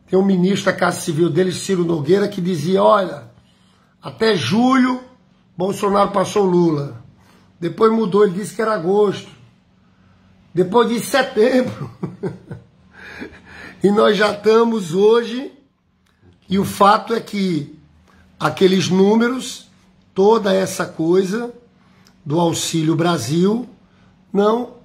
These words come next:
surtiu efeito. Porque eu acho que a gente foi muito bem, até o Janones eu acho que ajudou o Lula.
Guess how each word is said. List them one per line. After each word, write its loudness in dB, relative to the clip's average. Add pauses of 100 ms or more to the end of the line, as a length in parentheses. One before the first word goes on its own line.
(140)
surtiu -4
efeito. -14 (1120)
Porque -4
eu 4
acho -2
que -4
a 0
gente -2
foi -4
muito -4
bem, 0
até -2
o 2
Janones 2
eu 0
acho -2
que -6
ajudou -4
o -2
Lula. -2